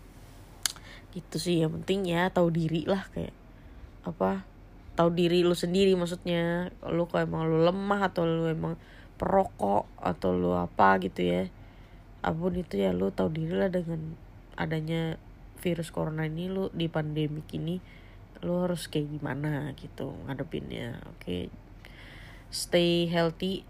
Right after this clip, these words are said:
stay safe, stay at home, stay, stay lah semuanya, stay, stay. Yang penting kita pasti, gue yakin bisa lah ngelawan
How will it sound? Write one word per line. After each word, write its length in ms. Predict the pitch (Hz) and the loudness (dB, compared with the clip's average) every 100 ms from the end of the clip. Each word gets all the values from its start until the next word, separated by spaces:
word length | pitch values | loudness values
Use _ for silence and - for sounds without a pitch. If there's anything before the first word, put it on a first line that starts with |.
| - | -14
stay 380 | - - 165 165 | -10 -2 0 0
safe, 580 | - 175 180 - - - | 4 6 6 2 -16 -8
stay 320 | - 175 170 | 2 6 6
at 160 | 160 | 4
home, 480 | 170 180 180 180 175 - - - - - - - - - - | 0 2 2 -2 -6 -10 -18 -20 -20 -20 -20 -20 -20 -18 -12
stay, 320 | - 175 170 165 | 0 4 4 4
stay 320 | - 180 180 | 6 8 8
lah 180 | 185 175 | 6 6
semuanya, 460 | 175 170 170 175 | -4 -4 -4 -4
stay, 260 | - 165 165 | -4 -4 -4
stay. 400 | - 170 175 175 - - - - - - | -2 0 0 -4 -12 -20 -20 -20 -18 -8
Yang 60 | 170 165 | -4 -2
penting 220 | 165 180 | -2 0
kita 400 | 175 - 185 190 - - - - - - - - - - - - | -2 0 2 0 -4 -14 -20 -20 -20 -20 -20 -20 -20 -20 -20 -4
pasti, 320 | 165 156 - | -2 -2 -2
gue 240 | - 170 156 | 0 4 2
yakin 240 | 151 165 | 2 -6
bisa 320 | 151 - 156 | -2 0 2
lah 160 | 151 151 | 0 0
ngelawan 560 | 147 143 139 135 135 | 0 0 0 -2 -4